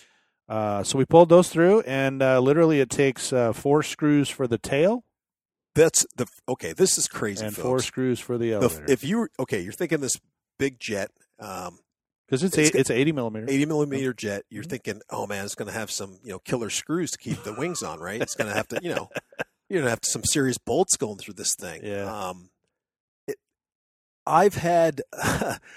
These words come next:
Speaker 1: some foamies that had bigger screws.
Speaker 2: <laughs> I know. Longer
Speaker 1: Ju-,
Speaker 2: screws.
Speaker 1: longer
Speaker 2: Yeah,
Speaker 1: screws,
Speaker 2: they're,
Speaker 1: not
Speaker 2: they're
Speaker 1: bigger.
Speaker 2: still, they're,
Speaker 1: Longer,
Speaker 2: they're
Speaker 1: yeah.
Speaker 2: big, but they're
Speaker 1: Well,
Speaker 2: just
Speaker 1: they're not
Speaker 2: short.
Speaker 1: big, dude. They're, they're just not, okay.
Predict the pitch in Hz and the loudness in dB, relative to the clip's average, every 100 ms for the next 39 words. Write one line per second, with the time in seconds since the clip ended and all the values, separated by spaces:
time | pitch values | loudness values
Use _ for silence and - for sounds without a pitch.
0 | - - 160 131 - 185 196 156 95 - | -12 2 2 2 2 2 4 0 -4 -6
1 | _ 104 101 110 - 117 107 104 90 - | _ -10 -4 -4 -4 -8 -6 -6 -8 -14
2 | - - - 110 95 - - - - 143 | -14 -12 -8 -4 -4 -4 -6 -6 2 4
3 | 120 - 139 151 160 127 110 - 156 214 | 2 -2 10 12 12 8 0 6 8 10
4 | 170 101 110 104 104 131 - 131 - 202 | 8 2 -2 -2 -2 -2 0 0 8 8
5 | 135 156 135 123 156 139 127 170 160 117 | 8 6 4 4 2 2 4 8 8 8
6 | 110 110 190 226 208 165 151 113 135 107 | 2 4 6 6 6 4 4 4 2 0
7 | 135 127 165 - 185 - 180 - 180 214 | -8 -4 -6 -6 -12 -6 -6 0 2 2
8 | - - 156 101 87 | 2 2 2 2 -4